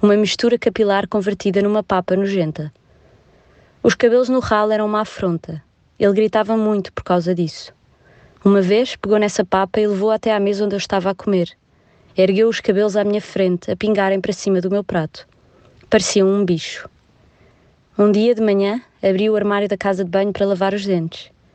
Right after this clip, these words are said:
Reparei que a minha escova cor-de-rosa estava envolta em cabelos empapados. Ele tinha pegado nos cabelos do ralo,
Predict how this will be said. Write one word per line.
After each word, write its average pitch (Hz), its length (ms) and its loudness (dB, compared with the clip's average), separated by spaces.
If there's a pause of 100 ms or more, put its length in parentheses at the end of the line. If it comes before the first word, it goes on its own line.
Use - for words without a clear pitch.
(300)
Reparei 220 420 0
que 240 120 -2
a - 20 4
minha 226 100 2
escova 220 320 -2
cor-de-rosa 202 540 -2
estava 208 280 -2
envolta 196 440 0
em 190 40 -2
cabelos 185 360 -2
empapados. 180 640 -4 (720)
Ele 196 100 6
tinha 226 220 2
pegado 214 340 2
nos 226 120 -2
cabelos 208 340 0
do 220 80 -2
ralo, 196 400 -2